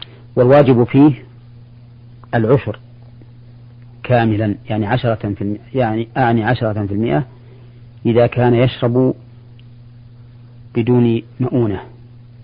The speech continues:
أي يشرب سيحا أو يشرب بعروقه بدون سقي أو من الأمطار، فهذا يجب فيه عشرة في المئة. أما إذا كان يشرب بالمكائن وبمؤونة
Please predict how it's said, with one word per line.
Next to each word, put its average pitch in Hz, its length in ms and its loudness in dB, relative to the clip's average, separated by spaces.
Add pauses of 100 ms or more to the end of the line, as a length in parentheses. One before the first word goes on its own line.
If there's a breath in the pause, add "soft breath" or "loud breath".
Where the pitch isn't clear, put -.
(840)
أي 113 180 0
يشرب 110 420 -2
سيحا 123 440 -2 (1200)
أو 117 180 2
يشرب 120 280 0
بعروقه 110 640 -2 (640)
بدون 120 280 -2
سقي 127 380 -4 (680 soft breath)
أو 120 120 4
من 120 140 2
الأمطار، 117 580 -2 (920)
فهذا 113 380 0
يجب 110 220 -4
فيه 107 280 -2
عشرة 110 400 -4
في 98 80 -6
المئة. 104 240 -6 (400)
أما 143 220 4
إذا 127 260 2
كان 117 240 0
يشرب 113 300 -2
بالمكائن 113 680 -2 (1300)
وبمؤونة 113 920 -2